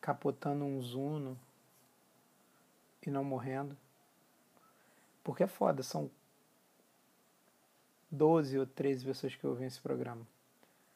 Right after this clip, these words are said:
Se uma morrer, cara, é dez por cento da minha audiência quase. Não quero isso. Fora que, se são doze pessoas, a chance de eu conhecer todas as doze é muito alta. E eu não tô preparado pra ir em enterro agora, não.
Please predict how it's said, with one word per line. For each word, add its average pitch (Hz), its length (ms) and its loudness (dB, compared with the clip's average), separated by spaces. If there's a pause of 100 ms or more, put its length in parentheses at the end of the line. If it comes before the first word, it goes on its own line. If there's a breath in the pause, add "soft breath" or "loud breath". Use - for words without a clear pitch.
(560 soft breath)
Se - 360 -6
uma 165 220 2
morrer, 151 380 0
cara, 240 260 0
é 131 40 2
dez 143 200 0
por - 160 -18
cento 180 200 -2
da 170 100 2
minha 147 120 0
audiência 139 520 -6
quase. 131 260 -6 (2000)
Não 143 140 -6
quero 170 300 -2
isso. 127 300 -6 (800)
Fora 151 240 4
que, 220 260 -6 (140)
se - 140 -10
são 185 240 0
doze 156 260 2
pessoas, 151 380 0
a 147 40 2
chance 151 320 -4
de 156 60 -2
eu 139 60 0
conhecer - 400 -4
todas 160 320 0
as 139 180 0
doze 143 360 -4 (240)
é 156 60 -4
muito 143 280 -4
alta. 156 300 -2 (1400 soft breath)
E 143 140 -2
eu 135 80 2
não 151 60 -2
tô 170 140 -4
preparado 170 400 0
pra 135 140 -6
ir 135 40 -4
em 131 60 -6
enterro 127 340 -6
agora, 120 240 -6
não. 117 220 -10